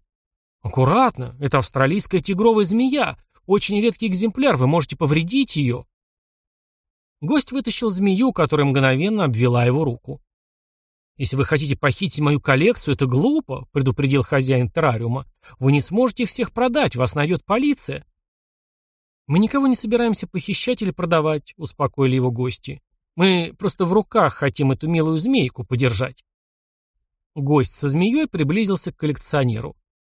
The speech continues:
и набросил ему на шею рептилию, на манер галстука. И это было очень красиво, ярко-жёлтая змея на фоне враз побелевшего испуганного лица. "Что вы делаете?"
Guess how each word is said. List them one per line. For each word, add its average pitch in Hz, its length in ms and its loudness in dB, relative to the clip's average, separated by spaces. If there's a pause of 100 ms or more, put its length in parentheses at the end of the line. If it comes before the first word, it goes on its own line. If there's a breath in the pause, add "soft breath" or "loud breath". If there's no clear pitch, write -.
(260)
и 156 100 0
набросил 226 500 2
ему 262 220 2
на 185 120 2
шею 247 300 0
рептилию, 143 580 -2 (460)
на 202 100 0
манер 208 280 2
галстука. - 600 -6 (440)
И 139 100 0
это 143 140 2
было 147 160 2
очень 156 240 -2
красиво, 214 680 -2
ярко-жёлтая 135 800 2
змея 135 400 0
на 185 140 2
фоне 139 280 0
враз 139 300 0
побелевшего 131 680 0
испуганного 127 500 0
лица. 160 380 -6 (520)
"Что - 180 -4
вы 127 80 4
делаете?" 131 500 -2